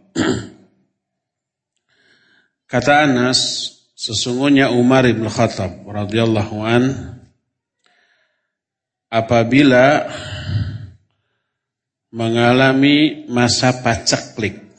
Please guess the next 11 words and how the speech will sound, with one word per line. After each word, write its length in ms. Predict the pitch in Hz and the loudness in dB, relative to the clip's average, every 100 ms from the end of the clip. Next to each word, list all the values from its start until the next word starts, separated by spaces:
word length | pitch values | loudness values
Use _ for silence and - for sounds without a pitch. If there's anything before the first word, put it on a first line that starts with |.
| - 101 - - - - - _ _ _ _ _ _ _ _ _ _ _ - | -10 -8 -6 -8 -12 -18 -20 _ _ _ _ _ _ _ _ _ _ _ -14
Apa 320 | 104 127 127 | -2 2 4
arti 160 | 123 120 - | 4 0 -2
paceklik? 880 | 101 - - - 107 - - - _ _ _ _ _ _ _ _ | -4 -4 -8 -8 -6 -6 -8 -20 _ _ _ _ _ _ _ _
Musim 720 | 110 107 - 127 135 143 139 | -6 -4 0 2 2 2 -2
kemarau 600 | - 110 107 107 113 123 | -6 -6 -2 0 2 2
yang 440 | 107 110 123 151 - - _ | 2 2 2 -2 -12 -20 _
panjang. 600 | 117 117 101 98 87 98 | -4 -2 -2 -4 -6 -8
Makna 800 | 110 117 - 117 113 110 113 - - _ _ _ | -2 -2 0 0 2 0 -4 -14 -20 _ _ _
kuhitu, 1000 | - 131 - 135 120 131 113 143 - - _ _ _ _ _ _ | -6 -4 2 2 2 -2 -2 -2 -4 -14 _ _ _ _ _ _
kuhitu 520 | 110 101 117 104 113 | -4 2 2 2 2
itu 400 | 110 110 - 139 | 4 2 2 4